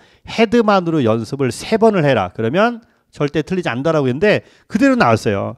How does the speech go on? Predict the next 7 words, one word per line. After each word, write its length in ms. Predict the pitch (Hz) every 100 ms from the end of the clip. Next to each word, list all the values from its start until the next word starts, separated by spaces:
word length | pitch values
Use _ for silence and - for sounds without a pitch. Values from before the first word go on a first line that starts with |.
| -
뭐라고 300 | 156 220 208
돼 100 | 143
있느냐? 380 | 120 165 143 101 _ _ _ -
감지기와 1120 | - 185 214 214 226 214 214 208 220 214 170
연동하여 720 | 143 180 190 196 196 202 220
작동하는 480 | 190 180 185 175 156
것. 220 | 117 -